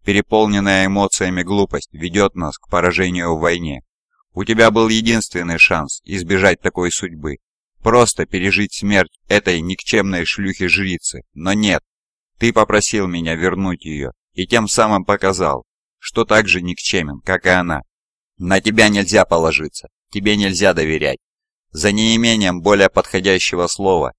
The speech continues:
тебя нельзя контролировать. А нам нужен контроль, если мы собираемся выиграть эту войну, мальчик мой».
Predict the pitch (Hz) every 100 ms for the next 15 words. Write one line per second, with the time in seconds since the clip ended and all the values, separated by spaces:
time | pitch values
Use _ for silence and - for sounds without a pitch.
0 | _ - 95 101 101 92 90 90 92 90
1 | 90 90 87 76 64 62 _ _ _ -
2 | 87 110 113 117 101 98 90 98 95 87
3 | 82 64 _ - 92 95 101 98 - 90
4 | 95 101 87 78 - 73 87 95 90 82
5 | - 80 85 85 87 87 71 - 78 80
6 | 73 80 - 73 67